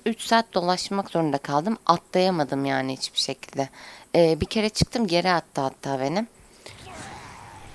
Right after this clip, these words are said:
Şimdi buradan size de göstereceğim. Gördüğünüz gibi, e, zıplayamıyorum hani. Normalde atlamam gerekiyor. Ama hareket hızı testerem olmadığı için atlayamıyorum.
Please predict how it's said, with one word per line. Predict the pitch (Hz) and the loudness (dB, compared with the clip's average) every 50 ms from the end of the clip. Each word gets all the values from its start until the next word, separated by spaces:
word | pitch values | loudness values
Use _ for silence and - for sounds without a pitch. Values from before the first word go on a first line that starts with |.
| - - - - - - - - - - | -20 -20 -20 -20 -20 -20 -18 -18 -12 -10
Şimdi | - - 196 196 190 | -6 -2 -2 0 0
buradan | 196 190 190 190 185 | 2 4 4 2 2
size | - - - 175 | -2 -6 -4 0
de | 185 180 | 0 0
göstereceğim. | 165 160 165 160 - - 175 170 156 143 156 165 190 202 - - - | 0 0 -2 -2 -4 -2 -2 -2 0 0 0 0 0 -2 -8 -8 0
Gördüğünüz | - 185 185 190 - - 202 196 185 175 - | 4 4 4 4 4 0 0 0 -2 -4 -4
gibi, | - 160 156 190 220 233 - - - - - - | -6 -4 -2 0 -2 -2 -2 -6 -14 -4 0 2
e, | 160 156 151 143 | 2 2 2 0
zıplayamıyorum | 135 151 165 - - 190 180 185 175 170 151 139 131 127 127 131 | -2 -6 -8 0 4 4 4 6 4 2 2 0 0 0 0 -2
hani. | 131 131 147 185 220 - - - - - - - - - - - - - - - - - - - - - - - | 0 -2 -2 -4 -8 -10 -14 -20 -20 -18 -18 -16 -16 -16 -16 -16 -18 -20 -20 -20 -20 -20 -20 -20 -20 -16 -4 4
Normalde | 185 185 196 196 190 175 185 196 240 247 | 6 6 6 8 6 4 4 4 4 4
atlamam | 233 208 208 - - 214 208 202 202 196 170 | 4 4 2 4 2 4 6 6 4 4 4
gerekiyor. | 151 147 135 139 - - - - 220 254 - - - - - - - | 2 0 0 -2 -6 -6 -6 -4 -4 -4 -4 -6 -14 -18 -20 -4 0
Ama | - 202 214 220 208 | 2 2 2 2 2
hareket | 220 220 220 - 233 - - - | 0 0 0 -4 -8 -8 -8 -10
hızı | 185 165 - - | -12 -12 -12 -6
testerem | - 220 220 208 - - 214 185 185 196 | 0 0 0 0 2 0 0 2 2 2
olmadığı | 220 233 220 208 190 175 170 | 2 2 2 0 -2 -2 -4
için | 175 - - - 269 269 - - - - - - - - - | -6 -6 -4 -4 -4 -4 -6 -8 -14 -18 -18 -16 -16 -2 0
atlayamıyorum. | 233 - - - - 185 175 160 151 139 135 131 147 190 240 | 0 0 0 0 2 2 2 4 4 4 4 4 2 0 -2